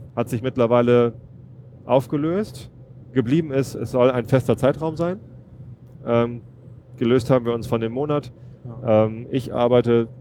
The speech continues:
Speaker 1: am liebsten mit sehr kurzen Sprints. Bei Xing hatten wir ein Team, mit dem haben wir, äh, eine Woche Sprints gemacht. Bei Comedia auch übrigens, das habe ich bei Comedia kennengelernt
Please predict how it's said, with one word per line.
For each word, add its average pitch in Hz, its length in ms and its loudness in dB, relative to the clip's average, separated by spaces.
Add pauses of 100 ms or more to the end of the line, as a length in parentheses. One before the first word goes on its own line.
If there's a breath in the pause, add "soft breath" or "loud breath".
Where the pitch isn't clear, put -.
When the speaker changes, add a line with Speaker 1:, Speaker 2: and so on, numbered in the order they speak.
(100)
Speaker 1:
am 104 160 -8
liebsten 131 360 -4
mit 123 300 -8 (380)
sehr 120 240 4
kurzen 160 520 -6 (140)
Sprints. - 560 -4
Bei 113 240 2
Xing 139 320 -2
hatten 131 300 -2
wir 117 180 0
ein 117 180 -2
Team, 127 220 -6
mit 113 140 -4
dem 110 140 -2
haben 113 140 0
wir, 110 580 0
äh, - 20 -12
eine 127 300 2
Woche 139 240 2
Sprints 147 380 -6
gemacht. 156 420 -8 (400 loud breath)
Bei 117 80 4
Comedia 117 380 4
auch 123 240 0
übrigens, 165 340 -6
das 127 80 -6
habe 113 80 2
ich 107 60 -4
bei 113 80 0
Comedia 131 280 -4
kennengelernt 143 540 -6